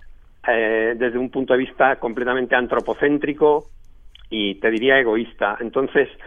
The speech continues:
el antídoto contra muchas de las cosas desagradables que nos están pasando probablemente pasa por levantar el pie del acelerador,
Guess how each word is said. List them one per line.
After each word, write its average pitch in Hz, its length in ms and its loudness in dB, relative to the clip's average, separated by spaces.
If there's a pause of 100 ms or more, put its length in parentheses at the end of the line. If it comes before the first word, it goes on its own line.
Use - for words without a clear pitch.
(220)
el 127 140 2
antídoto 160 600 2
contra 127 480 4 (360)
muchas 147 380 0
de 131 60 -2
las 120 180 0
cosas 127 340 0
desagradables 120 600 0
que 123 60 -4
nos 117 100 -6
están 117 240 -6
pasando 143 480 0 (320)
probablemente 139 640 2
pasa - 400 0
por 123 220 -2
levantar 110 380 -2
el 123 120 -6
pie 127 160 -4
del 123 140 0
acelerador, 110 640 -2